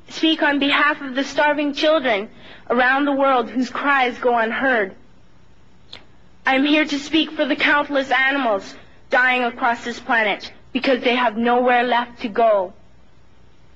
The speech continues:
I am afraid to go out in the sun now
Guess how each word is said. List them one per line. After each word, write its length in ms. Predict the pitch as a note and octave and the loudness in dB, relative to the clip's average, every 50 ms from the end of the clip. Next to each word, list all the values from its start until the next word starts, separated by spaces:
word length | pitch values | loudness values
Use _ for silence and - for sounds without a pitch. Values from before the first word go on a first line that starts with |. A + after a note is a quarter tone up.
| - - - - - - - - - - - - - - - - - - - - - | -20 -20 -20 -20 -20 -20 -20 -20 -20 -20 -20 -20 -20 -20 -20 -20 -20 -20 -20 -6 -2
I 160 | A#3+ B3+ C4+ | 0 2 2
am 140 | D4 D#4 D#4 | 4 2 2
afraid 800 | D#4 D#4 D#4 - - E4+ E4+ F4+ F4 D4+ B3 A3 G3 - - - - - - - | 2 0 -4 -2 0 2 2 4 2 2 2 0 -2 -6 -12 -18 -20 -20 -18 -12
to 100 | - B3+ | -10 -4
go 100 | G#3+ C4+ | 0 2
out 200 | C4+ C4 C4+ C4 | 2 4 4 2
in 100 | C#4 C#4 | 2 2
the 100 | C#4+ C#4+ | 0 0
sun 380 | C#4 C#4+ C#4 D#4 D4+ D4 D4+ D4+ | 0 0 0 0 2 2 2 2
now 340 | C4 A3+ G3 F#3+ F3+ F#3+ | 2 2 2 0 -2 -4